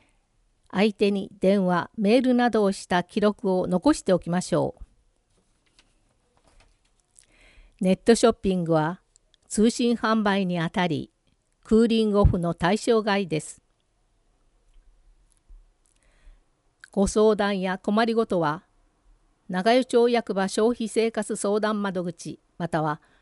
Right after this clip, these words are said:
長崎県消費生活センターへご連絡ください。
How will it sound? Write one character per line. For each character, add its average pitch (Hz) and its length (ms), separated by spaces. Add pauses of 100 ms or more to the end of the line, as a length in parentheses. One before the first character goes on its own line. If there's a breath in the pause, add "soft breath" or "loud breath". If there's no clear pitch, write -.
(160 soft breath)
長 196 240
崎 - 280
県 160 280
消 262 240
費 240 180
生 226 220
活 220 180
セ - 180
ン 226 80
タ 175 180
ー 156 80
へ 156 220
ご 165 140
連 175 180
絡 170 140
く - 160
だ 160 140
さ 151 160
い。 143 100